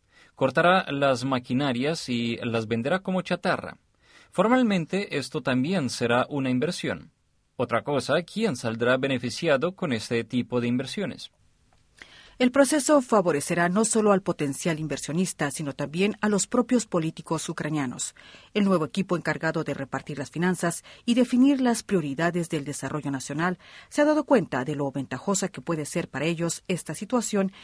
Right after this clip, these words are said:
Speaker 2: y no deja de proponer nuevas ideas de privatización a sus patrocinadores de Washington,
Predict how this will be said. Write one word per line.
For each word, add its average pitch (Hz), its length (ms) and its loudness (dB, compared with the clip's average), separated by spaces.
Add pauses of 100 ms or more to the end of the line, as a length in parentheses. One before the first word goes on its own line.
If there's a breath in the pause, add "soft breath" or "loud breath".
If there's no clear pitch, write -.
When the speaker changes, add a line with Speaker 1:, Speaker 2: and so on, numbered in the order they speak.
(160 loud breath)
Speaker 2:
y 269 100 4
no 285 120 8
deja 285 260 4
de 269 100 6
proponer 175 520 0
nuevas 247 380 4
ideas 180 360 0
de 160 160 0
privatización 151 840 -4 (220 loud breath)
a 160 80 -2
sus - 240 -6
patrocinadores 135 840 -6
de 143 80 -8
Washington, 175 600 -2